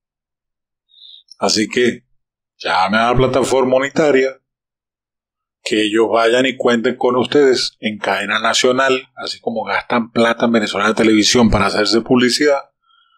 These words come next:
Bueno, Venezolana Televisión es de los venezolanos.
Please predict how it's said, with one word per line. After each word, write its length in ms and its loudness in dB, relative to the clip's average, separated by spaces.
Bueno, 400 -6
Venezolana 440 -4
Televisión 440 2
es 100 -2
de 100 0
los 140 4
venezolanos. 800 -2